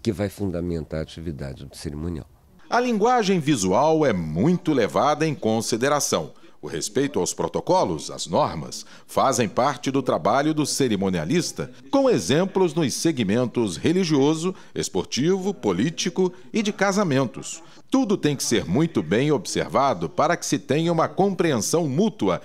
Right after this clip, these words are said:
Speaker 2: entre quem organiza, participa e promove o evento.
Speaker 1: Existe o cerimonial público,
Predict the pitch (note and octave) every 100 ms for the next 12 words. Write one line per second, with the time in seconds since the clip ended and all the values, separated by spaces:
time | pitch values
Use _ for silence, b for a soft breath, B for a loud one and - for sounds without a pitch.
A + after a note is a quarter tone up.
0 | B B E2+ - D#2+ - C3+ F2 E2 E2
1 | F3+ F#3 E2+ - b - - D2 - -
2 | F#3 - E3+ - B B - - G#3+ A#2+
3 | A2+ F3+ E3+ G2+ G#2+ F2 D2 F2 C#2+ -
4 | - - G2+ E2 A2 C#3 A2+ - A2 F#2+
5 | F2 D#2+ D#2 D2+ D2 - D#2+ D#2 E2+ -
6 | C#3+